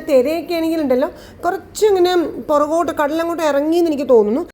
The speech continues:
കാരണം ഞങ്ങളിപ്പോൾ നിൽക്കുന്ന സ്ഥലത്തെല്ലാം വെള്ളം വന്നതിൻ്റെ ആ ഒരു നനവുണ്ട്. പക്ഷേ ഇപ്പോൾ തിര അങ്ങോട്ട് വരുന്നില്ല, കടൽ കുറച്ചുകൂടി ഇറങ്ങി കിടക്കുകയാണ്. പക്ഷേ എന്നാലും എപ്പോൾ വേണമെങ്കിൽ ഇങ്ങോട്ട് വരാമല്ലോ. അപ്പോൾ കടലിൽ, അതായത് ബീച്ചൊക്കെ കാണാൻ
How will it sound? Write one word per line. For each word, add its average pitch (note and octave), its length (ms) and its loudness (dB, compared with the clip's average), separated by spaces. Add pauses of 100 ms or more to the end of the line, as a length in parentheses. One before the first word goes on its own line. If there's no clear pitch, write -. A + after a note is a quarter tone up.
(140)
കാരണം F4+ 260 4
ഞങ്ങളിപ്പോൾ F#4+ 420 2
നിൽക്കുന്ന F4 400 -2
സ്ഥലത്തെല്ലാം D4+ 520 0 (120)
വെള്ളം D#4+ 440 0
വന്നതിൻ്റെ D4+ 480 -2 (100)
ആ - 20 2 (160)
ഒരു D4+ 140 -2 (140)
നനവുണ്ട്. C#4 480 0 (340)
പക്ഷേ F#4 200 -6 (120)
ഇപ്പോൾ A4+ 260 0 (220)
തിര F#4 220 0
അങ്ങോട്ട് F4+ 260 0
വരുന്നില്ല, C#4+ 340 0 (140)
കടൽ D#4+ 160 -4 (100)
കുറച്ചുകൂടി D#4+ 360 -4
ഇറങ്ങി C#4 260 -2
കിടക്കുകയാണ്. B3+ 380 0
പക്ഷേ A#3 180 -2
എന്നാലും B3+ 320 0
എപ്പോൾ - 200 -4
വേണമെങ്കിൽ F#4+ 220 2
ഇങ്ങോട്ട് F4 260 0
വരാമല്ലോ. C4+ 340 0 (220)
അപ്പോൾ C4 200 -10
കടലിൽ, B3+ 380 0
അതായത് B3+ 220 -2 (100)
ബീച്ചൊക്കെ C4+ 420 -4
കാണാൻ E4+ 220 0